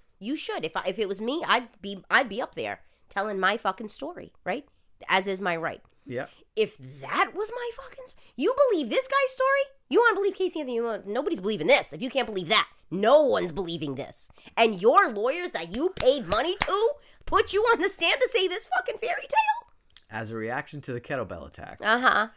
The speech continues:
Speaker 2: Ireland says he, quote, "headbutted Michelle,"
Speaker 1: <laughs>
Speaker 2: threw her down
Speaker 1: Did he ram her into a pole with fucking barbed wire?
Speaker 2: threw her down, grabbed the meat cleaver from the floor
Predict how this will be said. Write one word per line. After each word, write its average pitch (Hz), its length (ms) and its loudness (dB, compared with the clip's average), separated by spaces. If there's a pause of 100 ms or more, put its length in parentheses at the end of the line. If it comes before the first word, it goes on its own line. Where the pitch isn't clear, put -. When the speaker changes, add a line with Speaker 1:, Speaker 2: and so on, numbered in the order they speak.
(260)
Speaker 2:
Ireland 120 460 -4
says 110 260 -6
he, 104 120 -12
quote, - 460 -8 (680)
"headbutted 127 540 -4
Michelle," 90 500 -10
Speaker 1:
<laughs> - 960 -10 (1040)
Speaker 2:
threw 185 340 0
her 185 200 0
down 127 560 -4
Speaker 1:
Did 294 160 -8
he 294 80 -2
ram 262 260 -4
her 285 160 -4
into - 300 -4
a - 220 -4
pole 330 320 -2
with 381 100 -2 (140)
fucking - 460 -8
barbed - 320 0
wire? - 180 -6 (460)
Speaker 2:
threw 160 240 -4
her 180 140 -2
down, 110 420 -4 (320)
grabbed 151 380 -4
the 165 60 -4
meat 190 340 -4
cleaver 233 400 -4
from 220 300 -2
the 185 120 0
floor 156 720 0